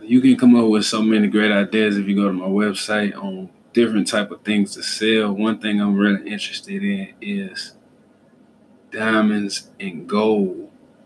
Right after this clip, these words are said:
earrings, rings, stuff for the ladies, necklaces. All of 'em, if you, if you check Sovereign Commerce, formerly Big Link, you'll get a chance to see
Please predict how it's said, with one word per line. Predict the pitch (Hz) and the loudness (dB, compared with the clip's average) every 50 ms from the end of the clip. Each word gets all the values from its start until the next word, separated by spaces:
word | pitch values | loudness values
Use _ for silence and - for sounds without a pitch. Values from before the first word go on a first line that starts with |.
| _ _ _ _ _ _ _ _ _ _ _ _ - | _ _ _ _ _ _ _ _ _ _ _ _ -2
earrings, | 113 113 113 113 110 110 104 101 95 92 90 - - - - - - - - - - _ _ _ _ _ _ _ - | 0 0 2 2 4 4 4 4 2 2 -2 -6 -10 -14 -16 -14 -14 -14 -16 -18 -20 _ _ _ _ _ _ _ -2
rings, | 92 101 110 113 110 110 104 98 95 95 - - - - - - - - - - - _ _ _ _ _ _ _ _ - _ _ _ _ | 0 2 4 4 4 6 6 4 4 2 -2 -8 -14 -14 -16 -16 -18 -20 -20 -20 -20 _ _ _ _ _ _ _ _ -20 _ _ _ _
stuff | - - 107 110 101 | -12 -8 -6 -6 -6
for | - - 107 | -4 -2 0
the | 101 101 101 | 0 2 2
ladies, | 104 107 107 104 98 95 92 90 - 101 | 2 2 2 2 0 0 -2 -4 -2 0
necklaces. | 98 107 101 98 - - 101 - - - - - - - - - - - _ _ _ _ _ _ _ _ _ _ _ _ - _ _ _ _ _ _ _ _ _ _ _ _ - - - _ - | 0 2 2 0 -4 -8 -10 -10 -10 -10 -12 -16 -18 -18 -20 -20 -20 -20 _ _ _ _ _ _ _ _ _ _ _ _ -20 _ _ _ _ _ _ _ _ _ _ _ _ -20 -20 -20 _ 0
All | 123 127 131 131 131 | 2 4 6 6 6
of | 131 127 123 | 8 8 8
'em, | 123 123 120 120 120 - - _ _ _ _ _ _ - | 8 6 6 4 2 -2 -10 _ _ _ _ _ _ -6
if | 104 104 | -2 0
you, | 117 113 98 - | 2 2 2 2
if | - 117 113 | 0 0 2
you | 113 113 107 | 2 0 0
check | 107 - - 127 135 131 - - - _ | 0 0 2 2 2 2 0 -4 -10 _
Sovereign | - - - 123 120 120 117 113 110 101 | -12 -8 -4 0 0 0 0 0 -4 -6
Commerce, | - - 113 107 104 98 101 98 95 95 - - - - - _ _ | -6 -6 -4 -2 -2 -2 -2 -2 -4 -6 -8 -10 -10 -12 -16 _ _
formerly | 104 110 107 104 104 104 104 104 98 | -4 -2 0 0 0 0 -2 -4 -4
Big | 92 107 107 107 101 95 | -4 -2 -2 -2 -2 -2
Link, | 98 98 92 85 - _ _ _ _ _ _ _ _ _ _ _ _ - - - _ _ _ _ _ _ _ _ _ | -4 -4 -6 -6 -10 _ _ _ _ _ _ _ _ _ _ _ _ -20 -20 -20 _ _ _ _ _ _ _ _ _
you'll | - 95 107 110 110 107 | -4 0 2 4 4 4
get | 101 95 107 104 98 | 2 2 2 2 2
a | 98 90 | 2 0
chance | - - 107 101 101 98 98 - - | 0 0 0 2 2 0 0 -2 -6
to | - 92 | -10 -10
see | - - - - 107 110 104 101 98 - | -10 -10 -8 -4 -2 2 2 4 2 2